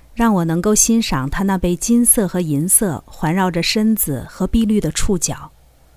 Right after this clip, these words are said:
它的口器是金色的，宝蓝色的条纹和暗橘色的菱形相间，在绿色的翅膀正面。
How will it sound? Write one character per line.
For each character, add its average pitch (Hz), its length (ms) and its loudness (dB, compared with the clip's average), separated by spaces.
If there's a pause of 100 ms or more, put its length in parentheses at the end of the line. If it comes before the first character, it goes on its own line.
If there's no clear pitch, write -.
(720)
它 254 120 0
的 233 140 0
口 123 240 -2
器 - 280 2
是 196 160 0
金 240 240 4
色 196 240 2
的， - 260 -8 (720)
宝 180 160 4
蓝 185 180 2
色 254 160 4
的 208 140 0
条 160 260 0
纹 160 420 0
和 - 220 -4
暗 202 260 0
橘 156 160 -2
色 190 220 2
的 156 100 0
菱 156 220 0
形 175 240 0
相 220 260 0
间， 190 360 0 (160)
在 170 200 2
绿 190 220 2
色 190 180 0
的 156 80 -2
翅 180 240 0
膀 139 220 -6
正 208 160 0
面。 143 380 -2